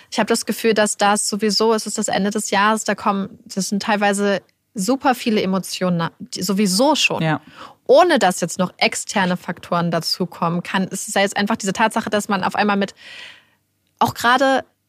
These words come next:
Speaker 1: wenn auf einmal ganz viele Leute, die eigentlich getrennt voneinander leben und ihr
Speaker 2: Ja.
Speaker 1: eigenes Leben haben, dann unter einem Dach sind und so. Und man, man kann sich gar nicht aus dem Weg gehen.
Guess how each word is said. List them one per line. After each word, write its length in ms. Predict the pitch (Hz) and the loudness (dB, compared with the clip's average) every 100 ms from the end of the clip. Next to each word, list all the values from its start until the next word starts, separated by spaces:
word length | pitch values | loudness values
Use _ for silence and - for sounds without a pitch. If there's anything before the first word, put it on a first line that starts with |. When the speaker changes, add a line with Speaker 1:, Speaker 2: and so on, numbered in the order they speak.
| _ _ _ _ _ _ _ _ _ 202 | _ _ _ _ _ _ _ _ _ -2
Speaker 1:
wenn 200 | 214 190 | 0 0
auf 100 | - | 0
einmal 240 | 214 208 | 0 0
ganz 160 | 220 - | 0 0
viele 120 | 226 | 2
Leute, 260 | 214 226 220 | 2 2 0
die 140 | - | -4
eigentlich 340 | 196 202 202 | -4 -4 -6
getrennt 380 | - 196 254 370 | -6 -2 -2 -2
voneinander 500 | - 196 185 175 180 | -2 0 0 0 -2
leben 380 | 180 175 - 202 | -2 -4 -4 -6
und 180 | - 185 | -2 2
ihr 60 | |
Speaker 2:
Ja. 100 | 185 | 4
Speaker 1:
eigenes 400 | 196 226 208 196 | 4 2 0 -2
Leben 320 | 190 180 180 185 | -2 -2 -2 0
haben, 240 | 180 180 | 0 -2
dann 160 | 180 170 | -2 -2
unter 260 | 190 202 | -4 -4
einem 220 | - 185 | -4 -2
Dach 220 | 185 214 - | 0 -2 -2
sind 400 | - 190 190 - | -4 -2 -2 -2
und 240 | 190 185 | -4 -4
so. 520 | - 190 185 185 185 - | -4 -2 0 0 0 0
Und 280 | 185 185 - - - - - - | -2 -2 -6 -18 -18 -18 -16 -2
man, 300 | 208 208 208 | 0 2 0
man 80 | 208 | 0
kann 180 | 269 | 0
sich 160 | 294 277 | -2 -2
gar 140 | 214 | 0
nicht 160 | 202 - | 0 0
aus 140 | 185 | -2
dem 140 | 196 180 | -2 -2
Weg 220 | 175 - | -2 -4
gehen. 380 | - 160 160 | -6 -6 -6